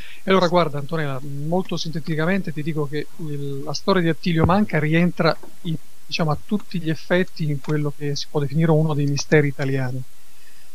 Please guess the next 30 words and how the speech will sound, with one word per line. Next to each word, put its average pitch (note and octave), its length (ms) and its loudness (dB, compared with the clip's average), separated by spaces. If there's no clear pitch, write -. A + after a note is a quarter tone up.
perché E3 440 4
la, D#3+ 120 6
l-, F#3 640 0
era F3+ 180 8
un E3 200 6
giovane F3+ 380 6
brillante D#3+ 600 4
urologo D3+ 600 6
di C#3+ 80 0
una, D3 300 0
a-, D#3+ 200 -2
con D3+ 220 -2
le D3 140 0
tecniche E3+ 360 2
all'avanguardia D3+ 1000 4
che - 140 -4
l-, C#3 560 -4
portava - 360 2
avanti D#3+ 400 2
nel, C#3 460 -2
nel C#3+ 140 -2
duemilaquattro, D3+ 960 0
e G#3 60 8
viene G3 240 6
trovato G3+ 400 4
morto G3 460 6
praticamente E3 580 2
il C#3 320 0
dodici F3 400 4
febbraio, C#3+ 800 2